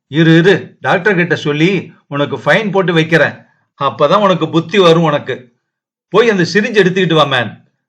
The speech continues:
டயம் என்னாச்சு தெரியுமா? டாக்டர் வந்தா யாரு டோஸ் வாங்குறது? உனக்கு மூளை இல்ல?" "நர்சுமா?" நோயாளி ஒருவருடைய குரல் இது. "யார் அது கூப்பிடுறது?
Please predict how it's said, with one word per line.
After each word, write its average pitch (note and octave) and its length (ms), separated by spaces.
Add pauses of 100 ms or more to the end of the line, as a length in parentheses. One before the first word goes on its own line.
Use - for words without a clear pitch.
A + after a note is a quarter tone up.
(240)
டயம் G#3 280
என்னாச்சு G3 300
தெரியுமா? E3 680 (200)
டாக்டர் G3 400
வந்தா G3 460
யாரு F3+ 320
டோஸ் G#3 240
வாங்குறது? F#3+ 560 (500)
உனக்கு D#3 360
மூளை G#3+ 280
இல்ல?" A#3+ 460 (840)
"நர்சுமா?" D#3+ 840 (420)
நோயாளி G3 480
ஒருவருடைய C3 760
குரல் C3+ 280
இது. G#2 360 (300)
"யார் G#3 280
அது G3+ 140
கூப்பிடுறது? F#3+ 720